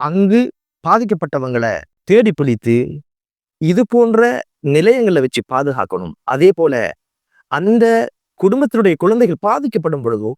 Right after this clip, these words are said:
இது போன்ற நிறுவனங்களை வச்சு அவங்களுக்கு கல்வி கொடுத்து, ஆடை கொடுத்து, உறவிடம் கொடுத்து பராமரிக்க வேண்டிய தேவையும் இந்த அரசனுடைய கடமை. அந்த அமைச்சிலே அது ஒரு பகுதி இருக்குது. எத்தனை பேருக்கு தெரியும்? நம்ம நினைக்கிறது வறுமை என்பது நம்மட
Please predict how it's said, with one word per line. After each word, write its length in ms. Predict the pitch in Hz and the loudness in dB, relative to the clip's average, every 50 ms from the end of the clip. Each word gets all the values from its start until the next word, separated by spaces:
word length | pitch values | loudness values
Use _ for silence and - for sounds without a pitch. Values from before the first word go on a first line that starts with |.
| _ _ - 147 175 | _ _ -2 0 2
இது 120 | 185 226 | 2 2
போன்ற 240 | - 254 247 220 185 | 2 0 0 0 2
நிறுவனங்களை 540 | 160 165 202 247 269 262 226 196 175 156 139 | 2 2 2 2 2 0 0 0 0 0 0
வச்சு 180 | 139 139 - 143 131 | -2 -2 -2 -2 -2
அவங்களுக்கு 360 | 127 135 135 127 117 107 110 - - | -2 -2 -4 -4 -4 -4 -6 -4 -4
கல்வி 220 | 180 233 247 254 214 | -2 0 0 0 0
கொடுத்து, 380 | 165 196 170 156 - - 175 175 175 - - - 139 165 | 2 2 0 0 0 2 4 4 4 2 -2 -6 -4 -4
ஆடை 200 | 208 220 220 170 | -2 0 0 2
கொடுத்து, 400 | 185 180 160 143 - - 165 160 165 170 _ _ _ _ _ - | 2 2 0 0 0 0 2 2 2 0 _ _ _ _ _ -2
உறவிடம் 380 | 143 180 233 269 269 226 190 160 | 4 4 4 6 4 2 0 0
கொடுத்து 220 | 151 143 127 131 107 | 0 0 0 -2 -4
பராமரிக்க 440 | - 151 165 196 202 196 170 156 151 139 | -4 -4 -4 -2 -2 -2 -4 -2 -2 -2
வேண்டிய 180 | 127 117 107 - | -2 -2 -4 -2
தேவையும் 460 | 147 151 165 185 208 240 302 339 294 _ _ _ _ _ _ _ _ _ _ _ _ - | -2 0 2 2 2 2 0 -4 -8 _ _ _ _ _ _ _ _ _ _ _ _ 0
இந்த 180 | 123 135 135 127 107 | 2 2 4 2 2
அரசனுடைய 440 | 107 147 151 - 160 143 127 113 - | 0 0 0 0 0 2 2 0 -2
கடமை. 380 | - 135 120 139 147 117 98 101 - - | -2 -4 -2 -2 0 0 0 -2 -2 -2
அந்த 180 | 123 120 113 107 | -2 0 0 0
அமைச்சிலே 460 | 95 110 135 143 - - 135 127 151 160 - - | 0 0 -2 -2 -2 0 2 2 2 0 -2 -4
அது 180 | - 113 113 120 | -6 -2 -2 -2
ஒரு 60 | 107 - | -4 -2
பகுதி 340 | - 120 131 127 151 135 107 104 | -4 -2 0 2 2 2 4 4
இருக்குது. 340 | 131 190 156 - 131 98 85 - _ _ _ _ | 2 2 2 0 -2 -2 -2 -2 _ _ _ _
எத்தனை 240 | - 110 - 214 233 | -10 -6 -2 0 0
பேருக்கு 280 | 165 127 92 85 82 - | 0 0 -4 -4 -6 -2
தெரியும்? 240 | 82 82 76 57 - - _ _ _ - 123 | 0 0 0 -2 -4 -10 _ _ _ -4 -2
நம்ம 160 | 139 160 151 | 0 0 0
நினைக்கிறது 480 | 127 127 120 - 113 104 98 95 92 78 - - _ _ _ _ _ - | 2 0 0 0 0 -2 0 0 0 0 -2 -6 _ _ _ _ _ -6
வறுமை 420 | 113 110 107 139 165 202 233 226 175 | -4 -2 -2 0 -2 0 0 0 0
என்பது 220 | 156 135 117 104 92 | 0 0 0 -2 -2
நம்மட 220 | 98 92 95 87 | -4 -4 -4 -4